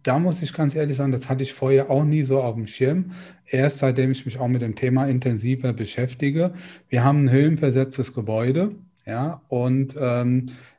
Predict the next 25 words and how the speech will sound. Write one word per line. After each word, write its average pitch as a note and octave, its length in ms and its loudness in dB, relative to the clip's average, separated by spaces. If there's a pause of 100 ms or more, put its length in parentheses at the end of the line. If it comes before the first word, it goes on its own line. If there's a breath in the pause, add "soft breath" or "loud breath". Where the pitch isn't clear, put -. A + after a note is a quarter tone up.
(160)
das - 380 -2
höhere E3 400 4
Gebäude D#3 420 4
ist - 380 -2
gemauert, C#3 640 0 (300)
Meter C#3 360 2
fünfzig E3+ 540 -2
zum D3 160 -4
Beispiel, C#3 540 0
über D#3+ 340 2
das B2+ 300 -2 (140)
niedrigere C#3 560 0
Gebäude. B2+ 580 -2 (540 soft breath)
Und, A#2+ 460 0
ähm, A2+ 320 -4
wie C3 100 0
sieht C#3+ 220 -2
das D3 220 -2
da B2+ 240 0
aus, A2 340 -4
brandschutztechnisch? - 1400 -8
Beide D#3 540 2 (280 loud breath)
Häuser C3 520 4
werden B2 300 0
erneuert. G#2+ 600 -6